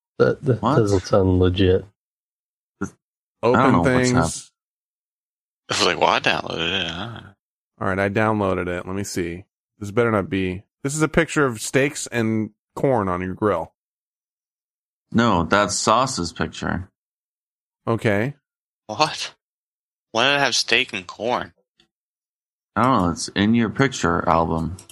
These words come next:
Speaker 4: Oh, on Twitter?
Speaker 2: Yeah.
Speaker 4: Oh,
Speaker 3: What's
Speaker 4: oh,
Speaker 3: the
Speaker 4: okay.
Speaker 3: matter with you,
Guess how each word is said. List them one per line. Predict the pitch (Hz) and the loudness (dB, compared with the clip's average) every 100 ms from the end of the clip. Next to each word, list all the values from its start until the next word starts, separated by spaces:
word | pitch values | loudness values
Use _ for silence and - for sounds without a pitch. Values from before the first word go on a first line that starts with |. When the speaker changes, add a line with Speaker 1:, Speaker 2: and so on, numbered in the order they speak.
| - - - | -20 -12 -2
Speaker 4:
Oh, | 104 87 | 2 2
on | 82 | 0
Twitter? | - 98 113 117 _ _ _ _ | -2 -2 -4 -8 _ _ _ _
Speaker 2:
Yeah. | 110 95 82 87 - - - _ | 0 2 0 -4 -10 -14 -18 _
Speaker 4:
Oh, | - 85 - - - | 0 0 -2 -8 -2
Speaker 3:
What's | - - | 0 2
Speaker 4:
oh, | |
Speaker 3:
the | 226 | 2
Speaker 4:
okay. | |
Speaker 3:
matter | 160 165 147 | 4 4 2
with | 117 - | 0 -2
you, | 95 87 101 | -2 -2 -6